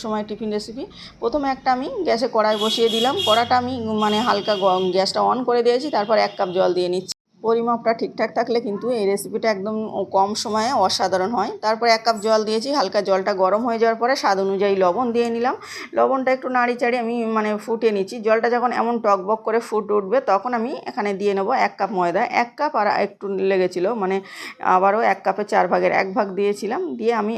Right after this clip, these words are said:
এই, উম, এটা অনবরত নাড়তে থাকছি। এখনও কিন্তু আমার গ্যাসটা on আছে, মানে গ্যাসটা on রেখেই নেড়ে চেড়ে নিতে হবে। যখন একদম শুকনো শুকনো হয়ে যাবে, নিচের দিকে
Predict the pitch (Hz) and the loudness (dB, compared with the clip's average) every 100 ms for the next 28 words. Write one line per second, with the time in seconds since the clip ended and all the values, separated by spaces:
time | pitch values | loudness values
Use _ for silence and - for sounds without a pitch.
0 | 190 196 196 185 180 180 - 190 208 185 | 0 0 0 -2 -2 -2 0 2 2 2
1 | 185 185 190 220 180 175 - 175 208 220 | 2 2 0 0 -2 -4 -4 -4 0 -2
2 | 240 240 254 262 254 247 220 202 208 - | -2 -4 -4 -4 -2 -2 0 0 -2 -2
3 | 240 - 202 208 170 170 220 - - - | -4 -2 0 2 0 -2 -6 -8 -12 -18
4 | - 196 196 202 196 196 196 202 233 196 | -10 -2 0 0 0 2 2 2 2 2
5 | 196 196 220 262 214 190 196 196 190 180 | 2 0 -2 0 0 0 0 0 0 0
6 | 185 160 165 254 214 226 247 226 208 247 | 2 2 2 -2 -2 -2 -2 -2 -2 -6
7 | 247 226 220 226 254 247 240 233 240 233 | -8 -8 -8 -8 -6 -2 0 2 2 0
8 | 208 208 214 | -2 -4 -2